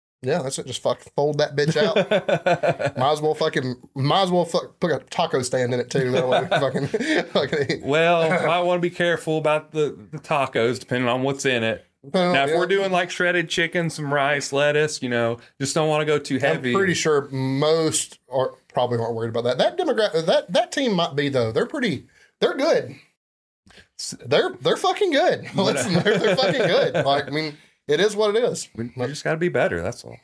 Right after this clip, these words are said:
Speaker 2: That's the name of the game,
Speaker 1: That's the
Speaker 2: is
Speaker 1: name of the
Speaker 2: being
Speaker 1: game.
Speaker 2: better. Like that, they, if, just because they're good does not mean someone else cannot be better than them, as, even just for a day.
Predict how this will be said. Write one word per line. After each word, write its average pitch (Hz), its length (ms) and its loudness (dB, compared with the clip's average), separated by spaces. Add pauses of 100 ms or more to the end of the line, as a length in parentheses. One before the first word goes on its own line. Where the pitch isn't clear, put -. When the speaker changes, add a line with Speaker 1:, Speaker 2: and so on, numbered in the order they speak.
Speaker 2:
That's 123 200 0
the 170 100 0
name 202 220 2
of 175 40 2
the 147 80 0
game, 165 300 0
Speaker 1:
That's - 0 -
the 131 40 2
Speaker 2:
is 113 60 2
Speaker 1:
name - 40 0
of 165 60 0
the 123 60 0
Speaker 2:
being 117 120 0
Speaker 1:
game. 98 60 0
Speaker 2:
better. 147 380 0 (200)
Like 110 360 0
that, 135 220 0 (240)
they, 170 500 0
if, 143 200 -2 (360)
just 160 260 0
because 180 340 0
they're 160 220 2
good 151 200 0
does 120 160 -2
not 127 180 0
mean 131 160 0
someone 127 300 -2
else 127 200 -2
cannot 120 420 0
be 127 100 2
better 113 320 2
than 101 160 -2
them, 101 520 -2
as, - 160 0 (220)
even 139 320 0
just 139 220 0
for 117 160 2
a 107 80 0
day. 90 300 -2